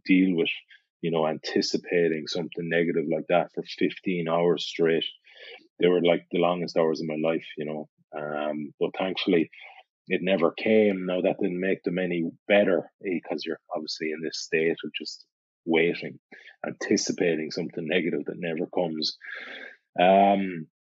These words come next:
and then, as you mentioned, of course, there was the ending, which was, um, <laughs> unceremonious in its, uh, reality. So, uh, you know, I was, I was aiming for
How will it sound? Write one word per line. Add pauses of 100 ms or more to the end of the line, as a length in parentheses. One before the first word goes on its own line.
(340)
and
then,
as
you
mentioned,
of
course,
there
was
the
ending,
which
was,
um, (400)
<laughs>
unceremonious
in
its,
uh, (280)
reality. (440)
So,
uh, (520)
you
know,
I
was, (1000)
I
was
aiming
for